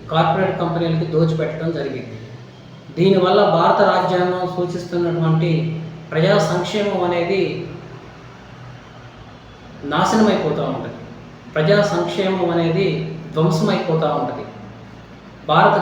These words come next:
జాతి సంపద దోపిడీకి గురవుతూ ఉంటుంది. కాబట్టి దీన్ని తీవ్రంగా ప్రజాస్వామ్యవాదులందరూ వ్యతిరేకించాలి, దేశభక్తులందరూ దీన్ని వ్యతిరేకించాలి. ఏది ఏమైనప్పటికీ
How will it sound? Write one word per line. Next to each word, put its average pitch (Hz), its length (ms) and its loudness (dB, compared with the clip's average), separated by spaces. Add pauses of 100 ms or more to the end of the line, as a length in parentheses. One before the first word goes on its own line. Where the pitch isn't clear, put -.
(100)
జాతి 180 220 4 (100)
సంపద 175 260 0 (800)
దోపిడీకి 175 460 4
గురవుతూ 139 300 0 (100)
ఉంటుంది. 117 260 -8 (840)
కాబట్టి 160 400 0
దీన్ని 165 280 2
తీవ్రంగా 185 500 4 (840)
ప్రజాస్వామ్యవాదులందరూ 165 1200 2 (460)
వ్యతిరేకించాలి, 165 720 0 (400)
దేశభక్తులందరూ 170 840 0 (960)
దీన్ని 147 240 0
వ్యతిరేకించాలి. 160 760 2 (680)
ఏది 185 220 4
ఏమైనప్పటికీ 180 680 -2